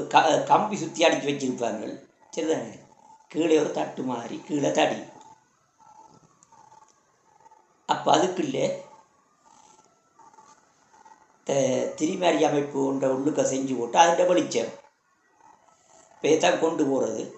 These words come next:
அல்லாட்டல், அ, அந்த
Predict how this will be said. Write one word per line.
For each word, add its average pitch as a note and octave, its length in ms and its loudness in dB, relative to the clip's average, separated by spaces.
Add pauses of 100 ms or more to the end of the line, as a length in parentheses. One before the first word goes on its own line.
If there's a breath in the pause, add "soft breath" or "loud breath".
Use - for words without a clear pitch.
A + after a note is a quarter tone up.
(500)
அல்லாட்டல், D3 560 2 (1400)
அ, D3+ 100 4 (460)
அந்த D3 300 2